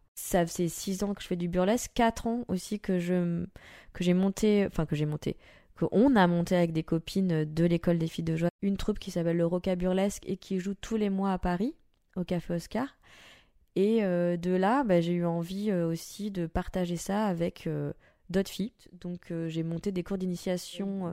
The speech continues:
à l'effeuillage burlesque à Nice en août deux mille neuf. J'ai découvert, euh, la Bellevilloise à Belleville et j'ai adoré aller manger là-bas. Et, euh, dans le... à la Bellevilloise, ils avaient un petit programme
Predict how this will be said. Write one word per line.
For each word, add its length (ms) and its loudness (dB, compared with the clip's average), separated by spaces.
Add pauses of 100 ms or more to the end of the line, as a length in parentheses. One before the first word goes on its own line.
(120)
à 140 0
l'effeuillage 600 0
burlesque 460 -4 (100)
à 140 0
Nice 400 -6 (160)
en 160 0
août 140 -2
deux 100 -2
mille 160 0
neuf. 340 -6 (120)
J'ai 100 0
découvert, 720 2
euh, 80 2
la 120 2
Bellevilloise 640 4 (200)
à 80 0
Belleville 420 2 (240)
et 100 0
j'ai 80 0
adoré 340 4
aller 180 4
manger 260 0
là-bas. 300 -2 (500)
Et, 180 4
euh, 440 2
dans 240 2
le... 880 0
à 100 2
la 80 6
Bellevilloise, 440 2
ils 120 2
avaient 160 4
un 100 2
petit 280 -4
programme 520 2